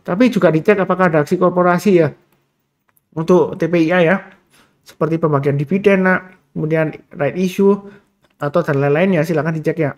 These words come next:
aksi korporasinya ya. Tapi kalau saya bilang sih, nah, ini reboundnya masih, eh, cukup bagus ya, seperti itu ya. Jadi belinya bertahap aja, nyantai. Atau setiap lipatan seratus rupiah ya.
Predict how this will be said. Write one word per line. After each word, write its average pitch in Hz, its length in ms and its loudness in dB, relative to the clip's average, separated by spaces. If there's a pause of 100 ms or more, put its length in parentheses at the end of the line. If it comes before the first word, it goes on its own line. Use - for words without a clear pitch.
(180)
aksi 151 160 -10
korporasinya 156 720 -2
ya. - 20 -8 (800)
Tapi 180 160 -2
kalau 202 160 4
saya 185 160 4
bilang 185 240 4
sih, 220 160 6 (480)
nah, 156 240 -4
ini 208 240 4
reboundnya 196 400 2
masih, 185 240 -4 (400)
eh, 147 320 -2
cukup 165 240 -4
bagus 151 260 -2
ya, 147 80 2
seperti 147 240 -4
itu 143 140 2
ya. 175 40 -2 (520)
Jadi 151 160 -2
belinya 160 320 0
bertahap 147 320 -4
aja, 151 240 -4
nyantai. 170 420 -2 (680)
Atau 180 240 0
setiap 208 320 2
lipatan 196 320 2
seratus 208 400 0
rupiah 208 260 4
ya. 165 160 4